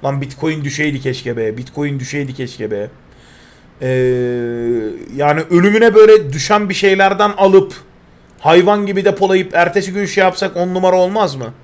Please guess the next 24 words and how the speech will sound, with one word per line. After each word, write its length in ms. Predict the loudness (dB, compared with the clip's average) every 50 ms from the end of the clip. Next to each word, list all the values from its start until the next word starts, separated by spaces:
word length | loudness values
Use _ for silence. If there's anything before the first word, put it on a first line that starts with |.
| _ _ _ _ _ _ _ _ _ _ -20 -20 -20 -20 -20 -20 -20 -20 -20 -20 _ -20 -20 -20 -20 -20 _ -20 -20 -20 _ _
Kredi. 520 | -4 0 2 2 2 2 0 -4 -6 -8 -10 _ _ _ _ _ _ _ _ _ -4
Krediyi 400 | 0 0 2 2 2 0 -2 -2
günü 220 | -2 -2 -2 -2
gününe 260 | -2 -4 -4 -2 0
ödeyip 340 | 0 0 -2 -2 -6 -6 -4
böyle 340 | -2 0 0 0 -2 -2 -6 -8 -6
ekstradan 580 | -6 -6 -6 -4 -2 0 0 0 0 -2 -2 0
para 220 | 0 0 2 0
kalmasını 500 | 0 -2 -2 -2 -4 -6 -6 -8 -8 -8
sağlayalım. 600 | -8 -6 -2 -2 -2 0 0 0 -2 -2 -4 -8 -12 -18 _ _ _ _ _ _ _ _ _ _ _ _ _ _ _ _ _ _ _ _ _ -10
İşimden 460 | -8 -6 -4 -4 -2 0 0 0 0
zaten 400 | 0 0 0 0 0 -2 -4 -2
ayrıldım 580 | 0 0 2 2 2 2 2 2 0 0 0 0
diye 120 | 0 0
umut 340 | 0 0 -2 -4 -4 -2 -2
ediyorum. 320 | -2 0 0 0 0 -2 -4
Umarım 300 | -4 -2 -2 -2 -2 -4
işimden 360 | -6 -8 -8 -8 -6 -6 -4
ayrılmışımdır. 720 | -2 -2 -2 -2 -4 -4 -6 -8 -10 -10 -12 -8 -8 -8 -8 -8 -14 -20 _ _ _ _ _ _ _ _ _ _ _ _ _ _ _ _ _ _ _ _ _ _ _ _ _ _ _ _ _ _ _ _ _ _ -20 -20 _ -16
E, 100 | -14 -8
güzel, 420 | -6 -4 -2 0 0 0 0 -2
işimde 560 | -4 -8 -8 -8 -8 -4 -2 -2 -2 -2 -4
iş 260 | -8 -12 -12 -6 -2 -2
yok. 220 | -2 -2 -2